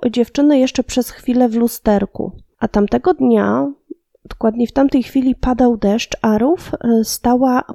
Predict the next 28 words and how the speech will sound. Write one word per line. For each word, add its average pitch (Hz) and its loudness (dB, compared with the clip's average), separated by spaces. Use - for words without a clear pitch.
pod - -2
pubem 202 2
i 226 0
kiedy 247 2
kierowca 247 0
odjeżdżał, 220 2
kiedy 208 -4
jeszcze 220 2
ją 214 4
widział 262 2
w 208 -10
lusterku, 220 0
to 285 4
Ruth 262 -2
nie 277 4
ruszała 262 2
się 247 -2
z 226 -4
miejsca. 226 0
I 226 0
nie 233 4
wiadomo, 240 2
czy 214 -2
na 208 2
kogoś 214 -2
czekała, 269 2
czy 277 -2
może 254 2